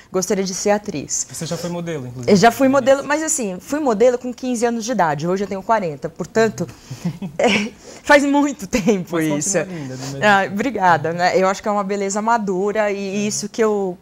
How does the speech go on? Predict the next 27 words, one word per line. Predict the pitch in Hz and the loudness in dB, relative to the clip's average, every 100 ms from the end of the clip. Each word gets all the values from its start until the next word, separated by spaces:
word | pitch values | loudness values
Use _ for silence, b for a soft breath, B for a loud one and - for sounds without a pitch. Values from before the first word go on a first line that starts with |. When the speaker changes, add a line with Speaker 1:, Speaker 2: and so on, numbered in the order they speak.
| - | -6
Speaker 1:
que | 208 | 0
eu | 190 | 0
acho | 190 185 202 190 170 | 0 -4 -6 -6 -6
mais | 180 180 185 | 0 2 2
interessante, | 190 185 196 208 - 147 135 - | -2 -2 -2 -2 -4 -6 -8 -10
né? | 147 160 B B B B | -10 -10 B B B B
Mas | - 185 190 | -2 0 2
quando | 285 | 0
eu | 330 | -2
tinha | 262 190 | -2 -4
quinze | 151 160 135 | -4 -6 0
anos, | 170 185 156 | 0 0 -2
eu | 165 | -6
fui | 175 | -8
modelo, | 156 147 185 180 156 B B | -8 -4 -2 -2 -4 B B
que | - | -12
foi | 269 - 339 | -6 -2 -2
um | 415 | -2
bico | 214 277 262 - | 0 0 -2 -2
na | 180 | -2
minha | 170 165 | 0 -2
vida, | 135 151 131 131 | -2 -4 -4 -6
assim, | - 160 | -6 -4
um | 156 | -2
dia | 170 180 233 240 | -2 -2 0 0
eu | 214 | 0
tava | 190 170 170 | 0 0 -4